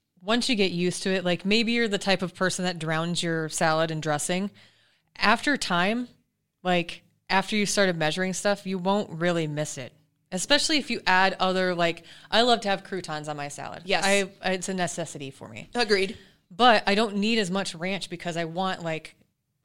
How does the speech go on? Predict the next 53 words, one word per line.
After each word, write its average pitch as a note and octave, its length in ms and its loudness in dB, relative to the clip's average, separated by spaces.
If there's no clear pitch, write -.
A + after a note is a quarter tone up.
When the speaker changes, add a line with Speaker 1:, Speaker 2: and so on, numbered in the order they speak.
Speaker 1:
other G3 260 0
things F3+ 500 -4
on F3+ 180 0
my E3+ 140 0
salad. D#3+ 380 -2
It D3+ 60 -10
doesn't G3+ 240 0
have F#3 200 -2
to F#3 80 -6
just E3 240 -6
be F#3 180 -4
plain F3+ 360 -6
old E3+ 240 -6
lettuce E3 460 -2
and E3 440 -8
a F3+ 120 -6
crap F3+ 500 -4
load F3+ 140 -2
of D#3+ 180 -10
dressing. - 580 -2
Speaker 2:
Yeah. C4 380 -2
Speaker 1:
Just F#3+ 200 -8
measure G3 400 0
it A#3 80 2
out F3 340 2
like D#3+ 200 -4
you're E3+ 80 -10
gonna F3 200 -2
do E3 180 -4
everything F#3 520 -4
else. G3 420 -4
Then F#3 100 -4
it's G#3+ 140 -4
pre-portioned. A3 880 -4
Might F3+ 240 -8
take A3 220 -2
a A3 60 -4
second G#3 320 -2
to G3+ 40 0
get F#3+ 140 -4
used F#3 260 -4
to G#3+ 60 0
if - 140 -6
you E3 80 -6
like D3+ 220 -4
a G3+ 40 -4
ton G#3 240 -8
of G3 80 -10
dressing, A#3 460 -4
but - 100 -18
you'll G3 100 -4
be G3 140 -4
okay. E3+ 380 -8